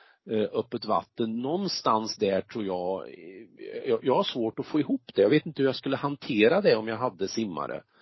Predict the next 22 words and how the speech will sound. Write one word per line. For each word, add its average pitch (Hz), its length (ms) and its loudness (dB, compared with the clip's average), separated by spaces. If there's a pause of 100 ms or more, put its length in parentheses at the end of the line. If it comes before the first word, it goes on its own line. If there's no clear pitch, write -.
(400)
Och 120 100 -2
det, - 120 -4
det 127 120 10
är 139 60 10
därav 151 560 10
min 110 300 -4
fundering 98 720 0
att, 95 400 -10 (840)
eh, 98 180 -6 (580)
jag 110 260 -6
skulle 147 300 4
vilja 110 260 0
se 95 360 4
åt - 180 -10
andra 117 320 0
håll 110 240 -4
att 87 140 -2
man, 101 260 -6 (500)
man 147 160 -4
är 131 80 2
olika 117 380 -4
kategorier. 107 800 -6